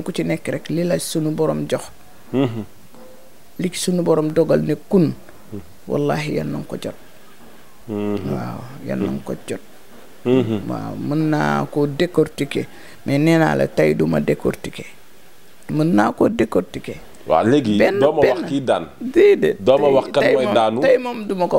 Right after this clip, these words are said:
Speaker 1: wax.
Speaker 2: Mais ci tey, ñaari mbër yi bi nga leen mujjeewee gis,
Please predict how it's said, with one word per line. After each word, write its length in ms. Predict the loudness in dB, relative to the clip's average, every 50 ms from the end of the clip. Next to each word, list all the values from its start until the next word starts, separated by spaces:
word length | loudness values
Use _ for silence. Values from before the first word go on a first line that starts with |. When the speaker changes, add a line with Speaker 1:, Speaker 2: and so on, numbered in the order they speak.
| -4
Speaker 1:
wax. 120 | -4 -8 -12 -4 2
Speaker 2:
Mais 180 | 4 4 4 4 2
ci 100 | 0 2
tey, 260 | 4 4 4 4 2 -4 -10 -16 -18 -18 -18 -18 -20 -20 -18 -10 -4
ñaari 300 | 0 2 4 4 2 2
mbër 160 | 2 2 2 2
yi 60 | 2
bi 120 | 2 2 2
nga 100 | 2 4
leen 140 | 2 2 2
mujjeewee 560 | 2 0 0 2 2 2 4 4 2 0 -2 -2
gis, 400 | -6 -12 -14 -14 -14 -16 -16